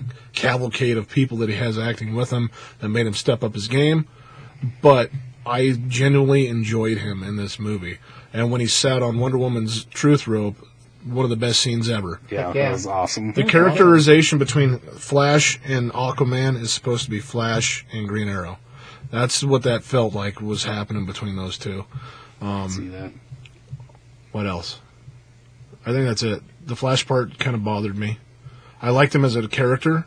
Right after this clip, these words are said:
Speaker 1: I think it fit within the dynamic of the team, but it just seemed more Spider-Man. I did.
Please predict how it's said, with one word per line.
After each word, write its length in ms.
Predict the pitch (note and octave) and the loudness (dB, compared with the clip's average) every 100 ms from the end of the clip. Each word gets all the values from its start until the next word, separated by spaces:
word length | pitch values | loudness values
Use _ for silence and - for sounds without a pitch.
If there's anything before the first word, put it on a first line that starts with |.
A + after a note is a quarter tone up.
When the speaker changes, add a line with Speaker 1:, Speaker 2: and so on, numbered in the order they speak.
| - | -6
Speaker 1:
I 100 | A2+ | -4
think 220 | B2+ A#2+ | -2 -2
it 80 | A2+ | -4
fit 320 | - B2+ C3 | -4 -2 -2
within 240 | B2 B2+ | -2 -2
the 80 | A#2+ | -2
dynamic 480 | G#2+ A2 A2+ A#2 A2+ | -2 -4 -4 -4 -4
of 40 | |
the 120 | G#2 F#2+ | -6 -6
team, 420 | - B2+ C#3+ D3+ - - - - - | -4 0 0 0 -6 -20 -20 -20 -8
but 240 | A2+ A2 - - - - - _ - - | -2 -2 -2 -14 -20 -20 -20 _ -20 -8
it 140 | C3 | -6
just 260 | B2+ C3 B2 | -2 0 0
seemed 500 | - C3+ B2+ A#2 - | 2 0 0 -4 -6
more 400 | A#2+ B2 B2 A2+ | -4 -2 0 -2
Spider-Man. 640 | G#2+ - A2+ G#2+ G2 F2+ - - - - | -4 -4 -4 -4 -6 -12 -16 -20 -20 -12
I 80 | |
did. 280 | G#2+ A2+ G2+ | -6 -6 -6